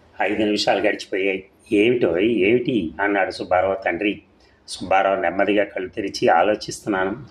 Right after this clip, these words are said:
మనసులో ఊహించుకుంటున్నాను, కాళ్ళు లేకుండా జీవితాంతం మంచం మీద పడి ఉండాలా?" అన్నాడు. కళ్ళల్లోంచి జలజల నీళ్లు రాలే. "చూడు, సెల్ఫ్ పిటీ వద్దు, మనిషిని కొంగదీస్తుంది సెల్ఫ్ పిటీ.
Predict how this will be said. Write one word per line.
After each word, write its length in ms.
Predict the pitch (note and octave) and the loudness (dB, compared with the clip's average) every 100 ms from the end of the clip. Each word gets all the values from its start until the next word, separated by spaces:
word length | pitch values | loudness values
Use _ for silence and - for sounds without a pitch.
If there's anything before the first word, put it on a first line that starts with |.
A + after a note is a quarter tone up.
| F#2+ | -4
మనసులో 480 | F2+ G2 - A2+ G2+ | -2 -2 -2 0 2
ఊహించుకుంటున్నాను, 880 | G2+ G2 G#2+ - - - G2 F#2+ G2+ - - | 4 2 0 -2 -4 0 2 0 -4 -10 -4
కాళ్ళు 300 | F2 F#2 G2+ | 0 2 2
లేకుండా 440 | F#2+ E2+ F#2+ F2 | 0 0 -2 0
జీవితాంతం 720 | F#2 F#2+ G2 G2 F#2+ F2 G2 | 0 0 -2 0 0 0 0
మంచం 280 | F2+ F2+ - | 0 -2 0
మీద 120 | G2 | 0
పడి 260 | F#2 F#2+ F2 | 2 0 0
ఉండాలా?" 400 | F2+ F2+ E2+ E2 - - A2 | 2 2 4 0 -2 -8 -4
అన్నాడు. 320 | F#2 E2 F2 - _ - _ - - | -2 -2 -4 -10 _ -20 _ -18 -4
కళ్ళల్లోంచి 640 | G2 G2 G2+ G2+ G2+ G2+ A#2+ | 0 2 2 0 -2 -4 -4
జలజల 500 | G2+ F#2+ F#2 F#2+ F#2 | 0 0 2 2 0
నీళ్లు 360 | F#2+ G2+ G2 | 2 2 2
రాలే. 400 | - - F2+ G3 - - - - - - - A#2+ | 4 4 2 -2 -6 -18 -20 -20 -20 -10 2 4
"చూడు, 340 | A2+ A#2+ A#2+ - - - | 6 4 0 -14 -20 -6
సెల్ఫ్ 560 | - - C3 E3 G3+ - | -2 2 2 4 2 2
పిటీ 220 | - A#2+ | 4 4
వద్దు, 440 | G2+ - G2 F2 - | 4 4 0 0 -4
మనిషిని 480 | A#2 F#2+ A#2+ B2+ A#2+ | -2 0 0 0 -2
కొంగదీస్తుంది 800 | A2 G2+ G2+ A#2 A2+ - G#2+ G#2 | 0 2 4 4 2 0 0 2
సెల్ఫ్ 460 | A#2 B2 G#2+ - - | 2 2 0 -2 -2
పిటీ. 340 | A2 G#2+ E2 | 2 2 0